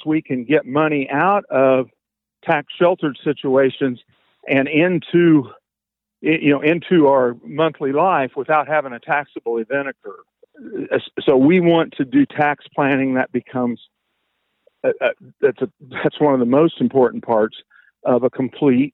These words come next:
financial plan. And it's putting that all together and having a written plan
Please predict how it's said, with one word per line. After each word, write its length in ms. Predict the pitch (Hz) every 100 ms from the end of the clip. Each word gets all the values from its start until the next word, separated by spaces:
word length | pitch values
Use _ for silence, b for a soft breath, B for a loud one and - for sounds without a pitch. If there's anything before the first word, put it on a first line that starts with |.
| -
financial 560 | 156 156 123 120 - 139
plan. 600 | - 143 117 98 101 101 - _ _ _ -
And 180 | 107 113
it's 140 | 107 -
putting 240 | 170 135
that 160 | 135 131
all 240 | 135 165
together 500 | 160 123 160 156 127
and 80 | 120
having 260 | 127 131 127
a 80 |
written 380 | 95 139 190 170
plan 520 | 135 147 117 104 110